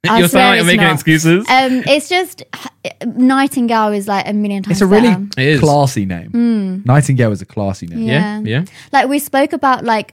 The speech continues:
Speaker 1: double barreling it, but then that's just a mouthful. Like,
Speaker 3: Yeah.
Speaker 2: Just take,
Speaker 1: Bradley
Speaker 2: just take
Speaker 1: Nightingale.
Speaker 2: yours. That's sick.
Speaker 1: But then he can't take mine because my brother's called Josh.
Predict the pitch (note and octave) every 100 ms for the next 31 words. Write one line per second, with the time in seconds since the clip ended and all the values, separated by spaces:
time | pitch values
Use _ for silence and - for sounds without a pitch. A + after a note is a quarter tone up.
0 | G3+ A3 G#3+ G#3+ G3 G#3 A3 A#3 B3+ C4+
1 | - G#3+ A3 A3 A3+ A#3 A3+ G#3 F#3+ F#3
2 | G#3 - C4 C4+ C4+ _ _ A3+ G#3 -
3 | A#3 _ - F#2 F#2+ - _ G#3+ G#3+ G#3+
4 | F4 A3 A3 A3 C3 A#3+ D#4 D3+ - -
5 | _ _ _ - F#3 - A3 G#2+ - _
6 | B3 G3+ A#3+ A#3+ B3+ C4 C4 G#3+ G#3 G3
7 | G3 F#3+ G3 - G3+ G3 G3 G3 F#3+ -
8 | F#3+ - G3+ G#3+ - -